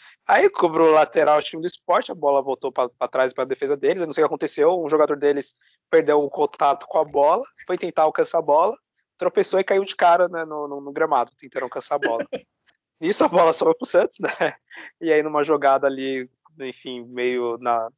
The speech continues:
lado esquerdo ali, né, do, do ataque do Santos, a bola sobrou pro,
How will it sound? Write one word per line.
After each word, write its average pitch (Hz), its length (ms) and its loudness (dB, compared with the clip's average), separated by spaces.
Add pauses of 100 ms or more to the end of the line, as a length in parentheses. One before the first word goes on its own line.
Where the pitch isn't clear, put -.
(140)
lado 190 200 0
esquerdo 151 340 2
ali, 127 160 2
né, 123 100 -6
do, 117 200 -10
do 117 100 -8
ataque 123 240 0
do - 80 -20
Santos, - 340 -8
a 156 200 2
bola 147 200 2
sobrou 143 380 -6
pro, 131 800 -2